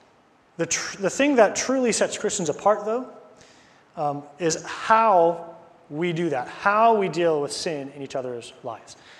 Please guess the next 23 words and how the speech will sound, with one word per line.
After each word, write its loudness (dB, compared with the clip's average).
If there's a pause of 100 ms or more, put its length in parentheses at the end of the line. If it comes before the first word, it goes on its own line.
(180)
And -6
that's -2 (180)
a -20
segue 0
to -2
my -2
second, 0 (580)
uh, 0 (320)
thing 2
to 2
note. 2 (880)
The -6
second 6
thing 0
is, -2 (760)
I -12
mean, -2
perhaps 2
this -2
is -2
the -4
most -2
critical. -2